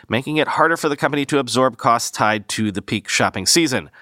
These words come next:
Our selling partners are incredibly important to us, and this is not a decision we made lightly," Amazon said in the email.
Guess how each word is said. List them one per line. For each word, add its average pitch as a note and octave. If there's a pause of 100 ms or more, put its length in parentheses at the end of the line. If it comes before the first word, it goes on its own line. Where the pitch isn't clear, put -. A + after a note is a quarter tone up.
(340)
Our D3+
selling G#3+
partners G3
are E3+
incredibly E3
important F#3
to F#3
us, E3+
and C3
this B2
is A#2
not A#2+
a A#2+
decision A2+
we G#2+
made G#2
lightly," D3 (420)
Amazon G2
said G2
in G2
the G2+
email. C3